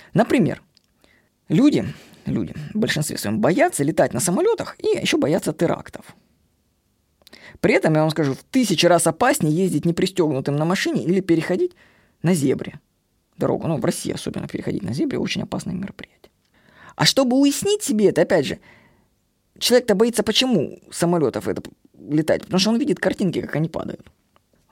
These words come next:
Он эмоционально боится, не интеллектуально. То есть сперва эмоционально, а потом эмоции запускают мысли и говорят, прям люди до чертиков боятся летать на самолетах. А, а, а, а как провести проверку и увидеть реальность?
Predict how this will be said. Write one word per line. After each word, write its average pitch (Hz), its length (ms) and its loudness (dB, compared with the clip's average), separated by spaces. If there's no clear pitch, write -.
Он 151 240 0
эмоционально 170 520 2
боится, 123 220 -2
не 131 100 -2
интеллектуально. 175 760 -2
То 170 80 0
есть 135 160 -4
сперва 180 260 2
эмоционально, 233 480 2
а - 20 -2
потом 160 240 0
эмоции - 220 -2
запускают 165 400 -2
мысли 165 260 0
и 147 40 2
говорят, 151 240 2
прям 147 180 0
люди 160 200 0
до 123 120 -4
чертиков - 400 -2
боятся - 260 -2
летать - 220 -10
на 170 60 -4
самолетах. - 380 -10
А, 143 80 0
а, 190 240 0
а, 165 220 2
а 190 80 0
как - 140 0
провести 196 340 2
проверку 165 440 2
и 135 40 2
увидеть 117 240 -4
реальность? - 460 -8